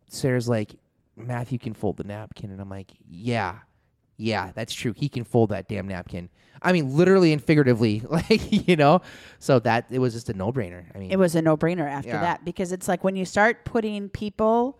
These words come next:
Speaker 2: to, like, the clients that we've had,
Speaker 1: Yep.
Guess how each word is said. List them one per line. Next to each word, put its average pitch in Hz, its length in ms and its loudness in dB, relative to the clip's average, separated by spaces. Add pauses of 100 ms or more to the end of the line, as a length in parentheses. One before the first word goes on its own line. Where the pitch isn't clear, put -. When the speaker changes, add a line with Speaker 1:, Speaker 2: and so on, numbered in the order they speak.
(500)
Speaker 2:
to, 226 120 -4
like, 196 240 2
the 185 100 -4
clients 160 600 -6
that 160 200 -4
we've 160 180 -6
had, 160 600 -8
Speaker 1:
Yep. 110 240 -8